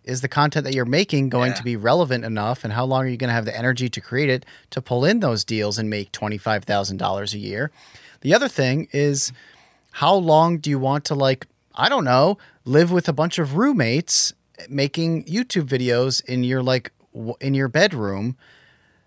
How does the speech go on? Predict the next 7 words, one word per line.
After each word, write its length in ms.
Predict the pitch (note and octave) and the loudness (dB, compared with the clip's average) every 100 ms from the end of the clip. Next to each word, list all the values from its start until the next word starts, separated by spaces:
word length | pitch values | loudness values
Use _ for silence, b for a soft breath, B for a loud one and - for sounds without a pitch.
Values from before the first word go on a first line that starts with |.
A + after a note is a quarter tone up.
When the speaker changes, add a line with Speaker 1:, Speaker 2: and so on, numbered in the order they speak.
| b _ _ _ - | b _ _ _ -2
Speaker 1:
And 360 | C#3 C3+ C3 | 2 2 0
the 160 | A#2+ C3+ | 0 0
answer 260 | C#3 D3+ D#3+ | 0 0 -2
to 140 | - | -2
that 340 | B2 A#2 D#3+ - | 2 2 2 -2
could 240 | C3 A2+ | -4 -2
be 300 | C3 C#3+ D#3 | -2 -2 -4